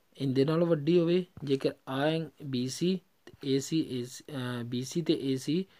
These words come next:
ਏ ਬੀ ਨਾਲੋਂ ਵੱਡੀ ਹੋਵੇ, ਕਹਿਣ ਦਾ ਮਤਲਬ ਕੋਈ ਵੀ ਦੋ ਸਾਈਡਾਂ ਆਪਣੇ ਕੋਲ ਜੇਕਰ ਤੀਸਰੀ ਨਾਲੋਂ ਵੱਡੀ ਹੈ,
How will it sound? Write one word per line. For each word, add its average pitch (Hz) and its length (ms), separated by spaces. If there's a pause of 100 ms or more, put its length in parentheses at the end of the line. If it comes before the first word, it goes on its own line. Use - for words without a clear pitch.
(340)
ਏ 113 120
ਬੀ 127 160
ਨਾਲੋਂ 160 240
ਵੱਡੀ 135 260
ਹੋਵੇ, 160 140
ਕਹਿਣ 165 200
ਦਾ 185 80
ਮਤਲਬ 190 240
ਕੋਈ 190 320
ਵੀ 196 140
ਦੋ 139 280
ਸਾਈਡਾਂ 110 520 (520)
ਆਪਣੇ 147 300
ਕੋਲ 165 140
ਜੇਕਰ 160 260
ਤੀਸਰੀ 156 540
ਨਾਲੋਂ 143 280
ਵੱਡੀ 120 400
ਹੈ, 127 280